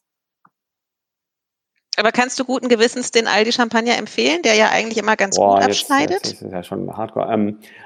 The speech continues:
Speaker 2: man, man, man muss sich, man muss sich
Speaker 1: <laughs>
Speaker 2: überlegen, ähm, inwieweit man, ähm, über, über auch das Produktionsverfahren, ähm, ähm, glaubt, entweder, ähm, schmecken zu können oder einfach nur sich einzubilden, schmecken zu können.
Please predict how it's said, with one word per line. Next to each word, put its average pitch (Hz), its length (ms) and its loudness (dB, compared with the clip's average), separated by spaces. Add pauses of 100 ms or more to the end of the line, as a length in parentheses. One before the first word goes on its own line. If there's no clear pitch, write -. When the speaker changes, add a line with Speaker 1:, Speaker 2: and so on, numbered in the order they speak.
(120)
Speaker 2:
man, 156 380 4
man, 151 380 4
man 147 140 6
muss 196 200 4
sich, 202 220 -2
man 143 180 2
muss 190 180 2
sich 196 180 -2
Speaker 1:
<laughs> 285 80 0
Speaker 2:
überlegen, 156 800 0
ähm, 127 420 0
inwieweit 117 680 2
man, 117 360 2 (140)
ähm, 107 400 4
über, 110 560 2 (380)
über 117 260 4
auch 110 100 0
das - 200 0
Produktionsverfahren, 131 1600 0
ähm, 123 580 2 (220)
ähm, 110 320 2
glaubt, 110 480 2 (120)
entweder, 110 640 2 (320)
ähm, 104 540 0 (180)
schmecken 143 480 -2
zu 180 140 -10
können 185 480 0 (200)
oder 139 380 4
einfach 120 300 0
nur 120 240 6
sich 110 200 -4
einzubilden, 104 540 0
schmecken - 220 -14
zu - 60 -18
können. - 180 -10